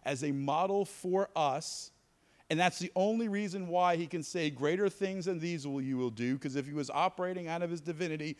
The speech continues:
all of us fall short no matter how much our mothers love us and think we're just a little lower than God. Right? The reality is,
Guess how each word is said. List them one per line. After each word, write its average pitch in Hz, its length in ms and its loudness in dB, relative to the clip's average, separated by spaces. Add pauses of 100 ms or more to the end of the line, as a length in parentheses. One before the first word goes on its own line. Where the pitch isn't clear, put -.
(300)
all 165 180 4
of 165 120 2
us 160 220 0
fall 175 340 0
short 165 320 -2
no 143 80 -4
matter 143 220 0
how 147 160 -6
much 160 220 -4
our 151 80 -4
mothers 135 380 -4
love 123 240 -4
us 120 320 -8
and 110 160 -12
think 120 340 -8 (440)
we're 123 120 0
just 120 220 -2
a 131 40 -2
little 123 280 2
lower 113 240 2
than 101 160 -6
God. 85 240 -12 (1500)
Right? 117 300 -4 (800)
The 127 200 -2
reality 143 560 2
is, 120 480 -4